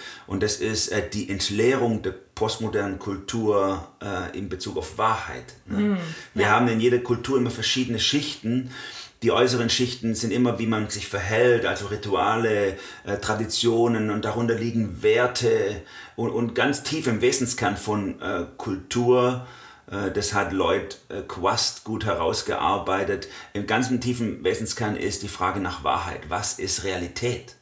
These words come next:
Speaker 2: Hm.
Speaker 1: in der Auffassung einer Kultur? Und, äh, die postmoderne, ähm, Auffassung,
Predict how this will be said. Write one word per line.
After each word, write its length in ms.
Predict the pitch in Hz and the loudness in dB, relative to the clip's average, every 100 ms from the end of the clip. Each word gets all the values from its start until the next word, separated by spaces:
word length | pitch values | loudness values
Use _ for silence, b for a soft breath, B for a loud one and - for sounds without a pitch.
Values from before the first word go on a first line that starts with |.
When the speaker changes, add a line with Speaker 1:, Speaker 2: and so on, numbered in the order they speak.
| _ _ - - | _ _ -16 -6
Speaker 2:
Hm. 100 | 190 | -2
Speaker 1:
in 120 | 104 | 0
der 100 | 78 | 0
Auffassung 500 | - - 92 - 78 | 0 0 -2 -2 -2
einer 200 | 76 80 | -4 -4
Kultur? 800 | - - 95 - 139 127 76 - - _ B B B B B B - | -6 -6 -6 -4 0 2 2 -4 -16 _ B B B B B B 0
Und, 320 | 104 98 - | 0 0 -2
äh, 240 | 101 92 | -2 -2
die 100 | 104 | -4
postmoderne, 1300 | 85 123 117 - 98 95 90 92 98 107 113 127 123 B B B B B B - | 0 2 4 2 0 -4 0 0 2 2 0 0 -4 B B B B B B -12
ähm, 420 | 98 90 92 85 - - _ - | -10 -8 -10 -12 -16 -20 _ 0
Auffassung, 1120 | 107 147 - 98 85 - 113 123 131 - | 2 2 0 -2 0 0 0 0 0 -2